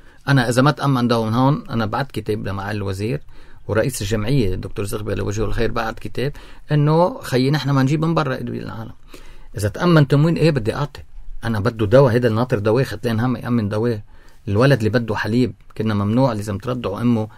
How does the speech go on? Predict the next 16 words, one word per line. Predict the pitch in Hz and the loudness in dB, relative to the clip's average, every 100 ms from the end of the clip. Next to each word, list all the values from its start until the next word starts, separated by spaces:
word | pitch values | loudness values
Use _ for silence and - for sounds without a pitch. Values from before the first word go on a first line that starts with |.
| - | -8
طب | 87 | -6
الحليب، | 87 - 110 127 101 - - - - | -2 0 4 4 2 -10 -20 -20 -8
الكوش | 101 - 147 151 - | -8 0 0 0 0
للولاد، | 110 117 117 | 0 0 0
معلش | 117 147 113 | 0 0 0
عم | 110 | -2
نحكي | 135 - 113 | -2 -2 -4
ال-، | 104 110 | -2 -4
الكبار | - 120 107 98 120 143 127 | -2 0 0 4 6 6 6
السن، | - 143 131 110 - - - | 2 4 2 2 -8 -18 0
هودي | 127 135 127 | 2 2 2
شو | 135 | 0
هاو | 107 185 | 4 6
هلأ | 123 127 107 | 6 4 2
محتاجين | 101 - 101 107 107 | -4 -8 -8 -8 -10
لإلهم. | - 95 | -12 -14